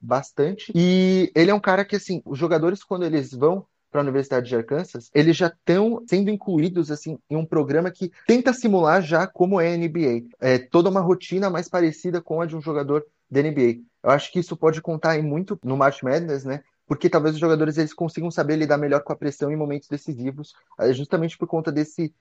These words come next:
sistema, né, que eles já são incluídos. E, bom, eu coloquei eles, né, até no meu Final Four, é uma aposta um pouco ousada. Eu acho que o lado deles ali no bracket,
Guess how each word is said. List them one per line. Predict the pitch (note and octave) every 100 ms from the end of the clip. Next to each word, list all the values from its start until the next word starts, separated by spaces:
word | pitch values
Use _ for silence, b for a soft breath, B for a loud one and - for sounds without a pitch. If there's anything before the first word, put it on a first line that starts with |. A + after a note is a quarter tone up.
| _
sistema, | - F#3+ F#3 E3+ F3+ E3
né, | C#3 D3+
que | D#3
eles | D3 C#3
já | C#3
são | - C#3 C#3 -
incluídos. | C#3+ D3 F3 B2+ A#2 A#2
E, | E3 E3+
bom, | D#3+ D3 F3+ A#2 -
eu | - F3+
coloquei | A3 F#3 F#3+ F#3 E3+ D#3+
eles, | C#3+ D3+ B2
né, | B2 B2+
até | - A#2+ B2
no | C3
meu | C3+
Final | B2+ B2+ A#2+
Four, | A#2 A2 C#3+
é |
uma | C3+
aposta | A#2+ A#2+ B2
um | B2
pouco | B2+ -
ousada. | A#2+ A2 G#2+ C#3+ E3
Eu | C3+
acho | C3+ C#3+
que | -
o |
lado | C#3+ B2 E3 F3
deles | A#2+ C#3+ D3+ C3 - - -
ali | C3 B2+ C3+ B2+ b b -
no | A#2+ C3 B2+
bracket, | A#2 C#3 C#3 C3 A#2